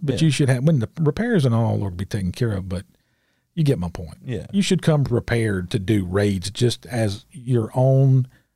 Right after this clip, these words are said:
Speaker 2: Yeah.
Speaker 1: person, you know, and if the guild supplies it, then you're all the better.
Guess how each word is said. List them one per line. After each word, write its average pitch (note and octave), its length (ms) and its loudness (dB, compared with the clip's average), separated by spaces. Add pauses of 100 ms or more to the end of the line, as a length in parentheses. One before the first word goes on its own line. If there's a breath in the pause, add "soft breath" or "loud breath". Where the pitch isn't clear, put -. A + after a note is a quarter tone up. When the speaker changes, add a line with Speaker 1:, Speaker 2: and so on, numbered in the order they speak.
(300)
Speaker 2:
Yeah. G#2+ 300 -14
Speaker 1:
person, - 360 0 (100)
you C#3 120 0
know, G2 220 -2
and C3+ 100 4
if C3 140 0
the C#3 140 -4
guild C3+ 320 2
supplies A2+ 500 0
it, G#2+ 140 -8
then G#2+ 180 2
you're G2 280 -4 (140)
all G2+ 160 -2
the F2+ 80 -8
better. E2 280 -10